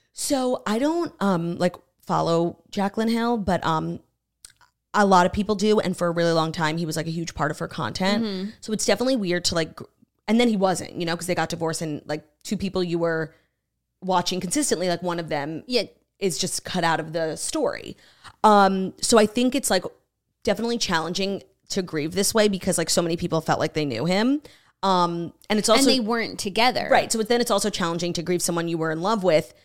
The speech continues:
Speaker 1: but aren't anymore.
Speaker 2: Yeah, and someone who, like, at one point was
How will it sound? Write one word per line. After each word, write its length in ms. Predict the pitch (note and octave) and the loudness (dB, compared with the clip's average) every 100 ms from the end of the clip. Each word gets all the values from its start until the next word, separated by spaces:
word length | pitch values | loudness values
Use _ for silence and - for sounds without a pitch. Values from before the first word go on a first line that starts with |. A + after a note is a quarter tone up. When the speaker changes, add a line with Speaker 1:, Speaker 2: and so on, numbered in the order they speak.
| _ _ - | _ _ -6
Speaker 1:
but 120 | - | -2
aren't 320 | G3 G3 E3 D#3+ | 0 0 -2 -6
anymore. 520 | B2+ D3 A#2+ - - | -6 -4 -6 -8 0
Speaker 2:
Yeah, 160 | A#3 - | 2 4
and 140 | A#3 | 2
someone 340 | A3+ G#3+ G3+ | 0 0 -2
who, 120 | G#3 G#3 | -2 0
like, 200 | F#3+ F#3 | 0 0
at 140 | F3 | -2
one 200 | G#3+ A3+ | 0 -2
point 280 | - F#3 D3+ | -2 -2 -2
was 460 | E3 E3+ - - | -4 -4 -8 -10